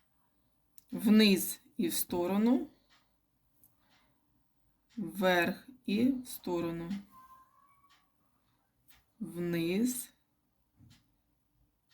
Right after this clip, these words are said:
і в сторону. Вверх і в сторону. Але якщо я зараз би робила це іншим кольором нитки, то ви побачили,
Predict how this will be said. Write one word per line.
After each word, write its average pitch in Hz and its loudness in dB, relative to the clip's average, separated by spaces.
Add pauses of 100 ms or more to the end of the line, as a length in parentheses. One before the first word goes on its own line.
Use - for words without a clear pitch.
(180)
і 220 0
в 240 -6
сторону. 220 0 (1800)
Вверх 180 -2 (380)
і 254 0 (100)
в - -20
сторону. 170 -4 (500)
Але 226 10
якщо 269 10
я 254 10
зараз 247 8
би 214 4
робила 233 8
це 233 4
іншим 226 8
кольором 214 4
нитки, 277 4
то 220 2
ви 247 8
побачили, 220 4